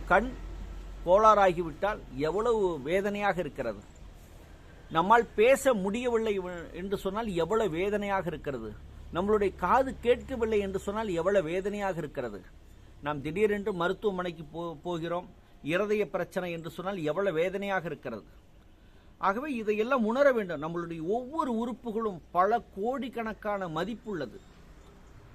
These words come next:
இதை நாம் செயற்கையாக செய்து நாம் பொருத்தி கொள்ள முடியாது. அது இயற்கையாக இயங்கிக் கொண்டிருப்பதை நாம் இயற்கையாக அதை பாதுகாத்து நம்மளுடைய பிறவி பயனை பூர்த்தி செய்யும் வரை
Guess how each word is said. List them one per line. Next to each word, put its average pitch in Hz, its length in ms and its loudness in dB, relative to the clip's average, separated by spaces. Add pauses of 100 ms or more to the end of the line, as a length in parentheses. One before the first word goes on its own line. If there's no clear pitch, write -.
(220)
இதை 175 400 0 (200)
நாம் 160 280 -2 (400)
செயற்கையாக 220 720 -2
செய்து 202 460 -2
நாம் 175 240 -6
பொருத்தி 214 360 -2
கொள்ள 190 240 0
முடியாது. 160 540 -2 (160)
அது 143 200 -8
இயற்கையாக 214 800 -4
இயங்கிக் 202 480 -4
கொண்டிருப்பதை 170 680 -4
நாம் 135 340 -6
இயற்கையாக 180 840 -4 (200)
அதை 143 260 -4
பாதுகாத்து 151 960 -2 (260)
நம்மளுடைய 143 600 -6
பிறவி 202 320 -2
பயனை 160 380 -6
பூர்த்தி 190 400 -10
செய்யும் 160 400 -8
வரை 143 320 -2